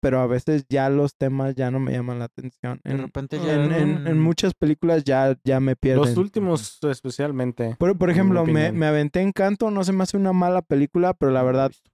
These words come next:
Speaker 1: no,
Speaker 3: Ah, Encanto a mí sí me gustó.
Speaker 1: no, no me gustó
Speaker 2: No la he
Speaker 1: tanto como
Speaker 2: visto.
Speaker 1: para decir,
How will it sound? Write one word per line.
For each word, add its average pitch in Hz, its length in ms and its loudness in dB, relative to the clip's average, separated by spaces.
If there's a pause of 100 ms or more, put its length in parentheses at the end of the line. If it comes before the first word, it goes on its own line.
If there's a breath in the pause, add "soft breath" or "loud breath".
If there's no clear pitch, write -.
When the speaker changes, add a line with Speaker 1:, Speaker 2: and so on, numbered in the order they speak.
Speaker 1:
no, 131 460 -2
Speaker 3:
Ah, 131 180 -4
Encanto 110 320 -8
a - 20 -4
mí 123 120 -4
sí 139 100 -10
me 123 80 -8
gustó. 101 200 -14
Speaker 1:
no, 135 260 2
no 139 120 2
me 147 160 2
gustó 135 380 0
Speaker 2:
No 131 260 0
la - 60 -14
he - 20 -12
Speaker 1:
tanto 139 320 0
como 139 140 0
Speaker 2:
visto. 127 80 -2
Speaker 1:
para 131 140 0
decir, 143 260 -2